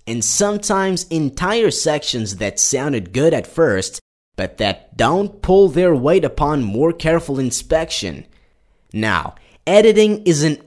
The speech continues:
only about cutting things out. Editing is simply the process of revising your paper to make it better. That means adding needed detail, restructuring and reordering your points, and fixing mistakes as well.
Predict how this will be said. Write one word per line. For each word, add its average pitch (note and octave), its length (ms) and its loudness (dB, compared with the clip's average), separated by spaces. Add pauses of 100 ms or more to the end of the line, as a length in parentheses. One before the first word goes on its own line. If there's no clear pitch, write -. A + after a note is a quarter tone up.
only C3 580 0
about G#2 400 -4
cutting A#2 300 -4
things G2+ 360 -4
out. F2+ 380 -4 (580)
Editing A3+ 580 4
is E3+ 180 2
simply A3+ 600 0
the E3+ 120 0
process E3+ 760 0
of G#2 340 -6
revising C#3+ 680 -2
your G2 180 -2
paper A2 500 -4
to - 220 -4
make D3 240 -2
it C#3+ 200 -8
better. B2+ 460 0 (540)
That D3+ 340 0
means D#3 500 0
adding C3 400 -2
needed D#3 380 0
detail, C3+ 680 0 (220)
restructuring F#3 1000 0
and G#2+ 180 -6
reordering D#3 500 2
your B2 160 0
points, C3 520 -4 (200)
and C#3+ 140 -6
fixing A#3 500 -2
mistakes F3 560 0
as C3 220 -4
well. C#3 460 0